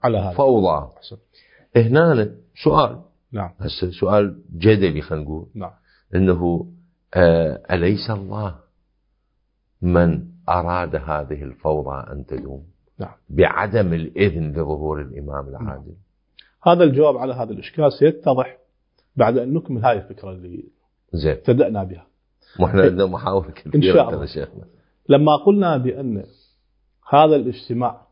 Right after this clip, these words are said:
Speaker 1: والحياة المجتمعية
Speaker 2: مم.
Speaker 1: سوف تتسبب في تداخل مصالح وتشابك
Speaker 2: مم.
Speaker 1: حقوق،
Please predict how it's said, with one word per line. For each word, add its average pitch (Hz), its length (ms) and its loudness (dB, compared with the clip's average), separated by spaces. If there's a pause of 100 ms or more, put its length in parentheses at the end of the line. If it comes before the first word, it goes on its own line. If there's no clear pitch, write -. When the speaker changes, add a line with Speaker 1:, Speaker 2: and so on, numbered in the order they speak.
(160)
Speaker 1:
والحياة 117 520 0
المجتمعية 101 920 -4 (120)
Speaker 2:
مم. 76 260 -2 (680)
Speaker 1:
سوف 175 420 4
تتسبب 165 800 -2
في 131 100 -2
تداخل 127 420 -2
مصالح 95 580 -12 (540)
وتشابك 120 500 2
Speaker 2:
مم. - 80 -20
Speaker 1:
حقوق، - 400 -8